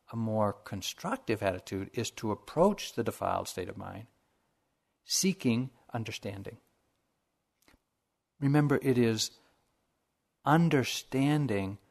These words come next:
which uproots the defilements. You can temporarily,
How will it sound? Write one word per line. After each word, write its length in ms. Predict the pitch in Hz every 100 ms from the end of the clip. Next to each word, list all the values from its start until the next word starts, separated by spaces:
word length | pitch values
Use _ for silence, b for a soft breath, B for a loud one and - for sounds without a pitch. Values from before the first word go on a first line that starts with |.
| _
which 220 | 113 - -
uproots 560 | 123 - 101 101 -
the 60 | -
defilements. 720 | 98 - 98 101 - - - - _ _ _ _ _ _ _ _ _ _ _ _ _ _ _
You 140 | - 214
can 180 | 320 262
temporarily, 1000 | - 175 147 110 113 135 95 87 92